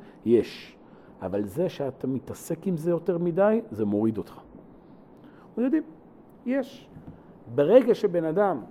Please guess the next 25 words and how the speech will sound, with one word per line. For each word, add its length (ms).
כן, 160
הוא 180
יותר 540
מדי 680
מתחכך 1040
בדברים 540
הללו, 460
זה 300
עצמו 500
יוצר 360
נזק. 300
אדם 400
צריך 340
ליצור 280
בנפש 460
שלו 300
גם 240
איזה 160
צד 280
מסוים 640
של, 400
"אני 160
יודע 240
שיש 300
צרות, 480